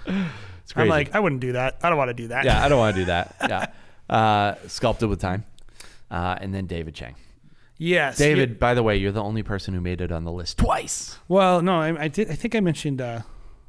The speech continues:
Speaker 2: I think I mentioned Blake twice.
Speaker 1: Well, he, not officially
Speaker 2: Not
Speaker 1: on
Speaker 2: officially.
Speaker 1: the list. They weren't officially on the list.
Speaker 2: Like,
Speaker 1: Blake.
Speaker 2: so I, knowing all these people somewhat personally, like,
Speaker 1: Yeah.
Speaker 2: I would say the, the reason we mentioned this is 'cause it's like,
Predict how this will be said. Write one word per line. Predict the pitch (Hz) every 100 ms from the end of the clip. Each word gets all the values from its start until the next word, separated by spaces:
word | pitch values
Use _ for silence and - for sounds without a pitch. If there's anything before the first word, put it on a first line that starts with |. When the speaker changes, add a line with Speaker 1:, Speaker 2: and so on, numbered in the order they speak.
| - -
Speaker 2:
I |
think | 135 165 175
I |
mentioned | 147 127 135 120 113
Blake | 117 120 -
twice. | 95 104 - -
Speaker 1:
Well, | 123 120 -
he, | 117
not | - 127 135
officially | - 117 107 - 87
Speaker 2:
Not | 165
Speaker 1:
on | 143
Speaker 2:
officially. | - 78 71
Speaker 1:
the |
list. | - - - 120
They | 113
weren't | 127 117
officially | 104 - 95 101 90
on | 78
the | 76
list. | 69 69 -
Speaker 2:
Like, | 185 196 180
Speaker 1:
Blake. | -
Speaker 2:
so | - 208 190 - -
I, | 185 - - - -
knowing | 208 196 214 247 220
all | 170 180
these | 165 147
people | - 156 165 156 147
somewhat | 135 165 151 143 - -
personally, | 123 120 - 113 107 107 -
like, | 139 139
Speaker 1:
Yeah. | 147
Speaker 2:
I |
would | 151 135
say | - 139 123 - - - - - - _ _ _ _ _ -
the, | 160 156
the | 175
reason | 196 247 254
we | 233
mentioned | 190 185 - 170 156
this | 151 -
is |
'cause | - 156
it's | 147
like, | 147